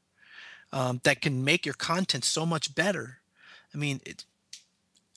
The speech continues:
I, I love meeting people, first of all, but they're, you know, these are all people that we have something in common with, and everybody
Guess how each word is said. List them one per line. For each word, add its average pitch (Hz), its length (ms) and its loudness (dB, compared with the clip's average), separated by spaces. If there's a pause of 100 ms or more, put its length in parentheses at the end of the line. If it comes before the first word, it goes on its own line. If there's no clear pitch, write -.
(120)
I, 160 480 2
I 147 200 -2
love 143 280 6
meeting 135 300 -2
people, 135 300 -4
first 143 320 -2
of 139 100 -2
all, 131 160 2
but 120 220 -6
they're, - 140 2 (180)
you 151 120 -2
know, 127 120 0
these 190 260 6
are 175 80 6
all 151 240 6
people 147 440 2
that 127 120 0
we 135 120 0
have 135 180 4
something 139 340 4
in 113 100 0
common 127 440 2
with, 123 340 0
and 131 140 -2
everybody 127 720 4